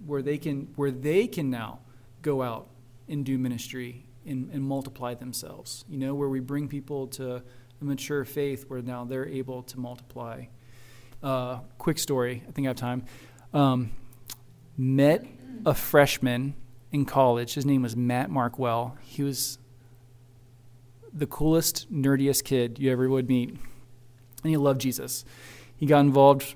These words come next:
with our ministry. We taught him how to share his faith. And he ran with it. He had two roommates. One was Mike, and he was a frat star. One was Steve, and he was, like, the quiet atheist type.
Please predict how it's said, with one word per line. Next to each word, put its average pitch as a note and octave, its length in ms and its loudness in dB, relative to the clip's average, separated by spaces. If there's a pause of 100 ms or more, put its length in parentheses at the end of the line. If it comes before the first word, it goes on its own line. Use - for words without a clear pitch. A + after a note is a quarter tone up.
(100)
with C#3 160 -2
our C3+ 80 4
ministry. D3+ 600 4
We C#3+ 100 2
taught D3 200 4
him C#3 80 4
how C3 120 2
to C3 60 0
share C3 260 0
his B2+ 140 -2
faith. - 380 -10 (1200)
And C3 100 2
he C#3+ 80 6
ran C3 280 4
with A#2 160 -4
it. D#2+ 180 -8 (240)
He D3 120 2
had C#3 140 0
two G3 260 4
roommates. D#3 600 4 (100)
One D#3 500 6
was D3+ 160 2
Mike, D#3+ 480 2
and C#3 100 2
he D3 100 6
was D3 140 4
a C#3 60 0
frat - 340 4
star. D3 460 4
One D3+ 320 6
was C#3+ 140 6
Steve, E3 600 2
and C#3+ 100 4
he D3 120 4
was, D3 180 4
like, C3+ 140 2
the C3+ 100 -2
quiet C#3 440 4
atheist A#2+ 640 -2 (160)
type. F2+ 300 -6